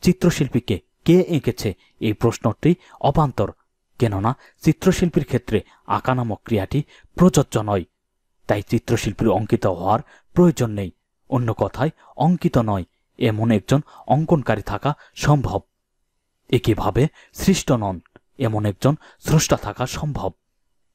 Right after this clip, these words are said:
দ্য বার্ট্রান্ড রাসেলের "Who created God, mom?" এই প্রশ্ন করা অযৌক্তিক, অবান্তর,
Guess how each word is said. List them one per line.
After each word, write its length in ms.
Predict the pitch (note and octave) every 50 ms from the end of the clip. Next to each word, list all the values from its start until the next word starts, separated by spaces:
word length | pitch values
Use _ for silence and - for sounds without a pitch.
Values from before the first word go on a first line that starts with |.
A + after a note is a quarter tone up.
| _ _ _ - A2
দ্য 260 | A2+ G#2 G2+ A#2 C#3+ - - _ _ -
বার্ট্রান্ড 540 | A2+ G2+ A2 A#2+ C#3+ - - - B2+ G#2+ F#2
রাসেলের 520 | G2 F#2 G#2+ G#2+ A#2+ - - D3+ A#2 F#2+ E2+ - _ _ _ _ _ _ _ _ -
"Who 120 | A2+ A#2 G#2+ - -
created 440 | - D3 D#3+ D#3 - C#3 G2+ - - -
God, 360 | - G#2 A2 C3 C#3+ C3 -
mom?" 260 | B2+ G#2 G2 G2 F2+ - - _ _ _ _ _ _ _ _ _ _ _ _ _ _ _ _ _
এই 120 | - B2 A2
প্রশ্ন 420 | - - B2 G#2+ - - B2 C3
করা 300 | - - A#2+ - A#2 C#3 - - - - -
অযৌক্তিক, 580 | - C#3+ D3+ - D#3 C3+ - - - A2+ - - _ _ _ _ -
অবান্তর, 560 | C#3+ D3 C#3+ D#3 C#3+ B2+ A2+ - G#2 F#2